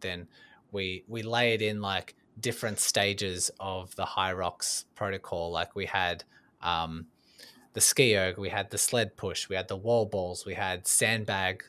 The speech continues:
lunges, we had, um, you know, the rower, the farmer's carry, all that sort of stuff that were those stages in those events. And so I think it was, like, every week or so, we sort of just added in one station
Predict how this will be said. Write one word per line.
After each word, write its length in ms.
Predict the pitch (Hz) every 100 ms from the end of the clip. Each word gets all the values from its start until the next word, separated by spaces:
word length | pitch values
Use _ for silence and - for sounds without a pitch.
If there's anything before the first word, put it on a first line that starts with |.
| -
lunges, 680 | 98 92 90 82 80 - -
we 140 | 98
had, 420 | - 98 92 92 - - -
um, 420 | 92 90 87 82 - _ _ - - _ _
you 100 | 104
know, 120 | 92
the 160 | 90 95
rower, 500 | 107 120 101 87 87
the 80 | 95
farmer's 440 | - 127 120 104
carry, 360 | - 98 90 90
all 200 | - 117
that 220 | 101 -
sort 180 | 113 98
of 60 |
stuff 420 | - 98 87 - -
that 160 | 87 - - 113
were 160 | 107 104
those 200 | 95 95
stages 800 | - 101 101 101 92 90 - - _ -
in 140 | 104
those 220 | 95 90 92
events. 520 | 95 98 92 - - -
And 160 | 98 92
so 300 | - 90 90 - - -
I 60 | -
think 140 | 117
it 40 | 113
was, 120 | 107
like, 180 | 104 -
every 300 | 107 110 98
week 300 | 101 101 -
or 40 |
so, 360 | - 107 92 92
we 60 | 92
sort 220 | - 95
of 60 | 95
just 160 | 90 -
added 260 | 104 98
in 220 | 98 95 92
one 440 | 98 95 92 92 - _ _ _ _
station 880 | - - - - 110 110 110 90 95